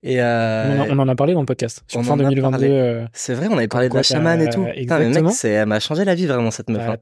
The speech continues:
Speaker 2: traversé, euh, on
Speaker 1: Et,
Speaker 2: peut
Speaker 1: euh,
Speaker 2: dire, euh, un peu une dépression, un, un mini burn-out.
Speaker 1: Ouais, ouais, euh, tout d'un coup. Et, euh, non, là, en vrai, euh, ben, franchement, tout, tout va bien.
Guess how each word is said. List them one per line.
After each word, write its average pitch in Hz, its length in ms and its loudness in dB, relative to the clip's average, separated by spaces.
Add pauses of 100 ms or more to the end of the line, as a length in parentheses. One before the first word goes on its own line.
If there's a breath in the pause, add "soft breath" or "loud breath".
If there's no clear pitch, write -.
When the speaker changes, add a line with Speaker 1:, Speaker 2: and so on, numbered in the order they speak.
Speaker 2:
traversé, 151 640 2
euh, 123 180 2
on 120 40 -4
Speaker 1:
Et, - 0 -
Speaker 2:
peut 135 200 2
Speaker 1:
euh, - 20 2
Speaker 2:
dire, 139 180 2
euh, 127 120 0
un 131 60 -4
peu 143 100 -4
une 135 80 -2
dépression, 135 400 -6
un, 131 140 -4
un 120 100 -8
mini 131 160 -2
burn-out. 127 220 0
Speaker 1:
Ouais, 156 100 4
ouais, - 0 -
euh, 196 800 2
tout - 160 -14
d'un 127 100 -2
coup. 202 260 -6
Et, 143 200 2
euh, 110 280 2
non, 143 140 0
là, 165 100 2
en 135 60 2
vrai, 120 220 -2
euh, 123 340 2
ben, 104 360 -2
franchement, - 260 -4
tout, 120 440 -4
tout - 140 -8
va 123 80 4
bien. 147 240 0